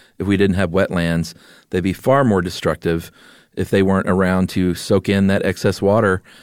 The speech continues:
and then kind of slowly trickle it to the, uh, water table below. Uh, and the same is obviously true of hurricanes and, and big storm surges. Uh, the wetlands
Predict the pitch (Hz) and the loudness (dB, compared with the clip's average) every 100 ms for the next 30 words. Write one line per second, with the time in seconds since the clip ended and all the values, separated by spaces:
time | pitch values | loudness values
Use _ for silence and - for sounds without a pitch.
0 | - _ 90 92 90 - 98 92 - 92 | -20 _ -2 0 0 0 -2 -2 -2 0
1 | 92 95 95 - - - 104 95 - 92 | 2 2 0 -2 -4 0 0 0 -2 -2
2 | 95 92 92 - 90 90 95 - _ - | 0 0 -2 -4 -4 -4 -6 -12 _ -2
3 | 98 104 - 104 101 98 98 113 101 98 | 0 0 0 0 0 2 2 4 2 0
4 | - - - _ - 95 90 95 98 95 | -10 -20 -20 _ -8 -4 -2 2 2 2
5 | 110 98 98 90 98 92 - 92 - 98 | 0 2 2 0 -2 -2 -4 -4 -2 2
6 | 98 95 80 92 90 - - - - _ | 4 4 2 2 0 -4 -20 -20 -20 _
7 | 131 123 135 123 123 110 107 95 92 - | 2 2 2 2 4 2 2 0 -2 -2
8 | 92 104 98 - 107 104 - 110 104 110 | -2 -2 -2 0 2 2 2 2 2 0
9 | 110 - _ - - _ - 92 95 104 | 0 -6 _ -20 -20 _ -4 0 2 2
10 | 104 98 95 92 | 2 2 2 0